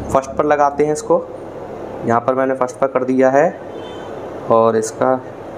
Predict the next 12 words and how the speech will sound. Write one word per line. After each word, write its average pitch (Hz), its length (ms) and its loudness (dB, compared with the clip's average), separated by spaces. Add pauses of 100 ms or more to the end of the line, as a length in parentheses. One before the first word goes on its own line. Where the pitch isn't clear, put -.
(3000)
ये 131 80 8
guys 156 280 4
heating 156 300 2
बढ़ाने 147 300 4
के 151 120 0
लिए 160 260 4
है 160 160 4
कि 135 160 -2
कितनी 147 320 4
आपको 143 220 4
गर्मी 127 280 2
चाहिए। 143 420 2